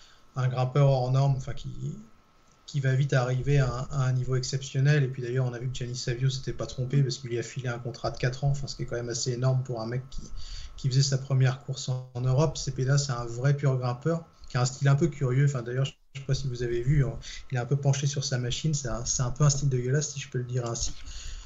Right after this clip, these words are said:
Mais il a beaucoup brillé pour ceux qui suivent un peu.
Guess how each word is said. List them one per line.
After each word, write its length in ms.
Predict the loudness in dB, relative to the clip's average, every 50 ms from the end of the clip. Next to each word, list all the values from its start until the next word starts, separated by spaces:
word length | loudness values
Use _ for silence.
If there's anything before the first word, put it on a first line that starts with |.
| -14 -16 -16 -6 0
Mais 140 | 2 4 6
il 80 | 6 6
a 80 | 6
beaucoup 300 | 6 4 2 0 0 0
brillé 400 | 0 2 2 2 4 6 6 6
pour 180 | 4 2 -2 -4
ceux 140 | -4 -4 -4
qui 160 | -2 -2 -4
suivent 320 | -4 -2 -2 0 2 4
un 80 | 2 2
peu. 180 | 2 2 4